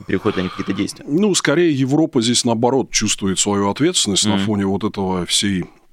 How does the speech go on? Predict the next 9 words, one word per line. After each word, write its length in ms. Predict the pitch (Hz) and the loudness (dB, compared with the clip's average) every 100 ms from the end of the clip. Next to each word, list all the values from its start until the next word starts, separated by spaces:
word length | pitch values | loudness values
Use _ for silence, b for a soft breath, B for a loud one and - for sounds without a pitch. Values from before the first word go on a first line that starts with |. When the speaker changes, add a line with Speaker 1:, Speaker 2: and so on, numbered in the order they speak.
| - - - - - - - | -20 -20 -20 -20 -20 -20 -6
Speaker 2:
разболтанности, 920 | 104 110 95 92 113 104 90 90 - - | 0 0 0 0 0 0 -2 -2 -4 -6
которую, 440 | 92 - 90 87 | -8 -4 -4 -4
э, 400 | 85 85 90 87 | -4 -4 -4 -4
мы 140 | 92 95 | -4 -4
видим 260 | 95 85 | -4 -2
в 60 | 95 | 0
Америке, 440 | 107 175 139 90 | 2 2 0 -4
да. 240 | 85 110 117 B B 92 | -6 -6 -6 B B -4
Speaker 1:
Мгм. 260 | 85 85 | -4 -4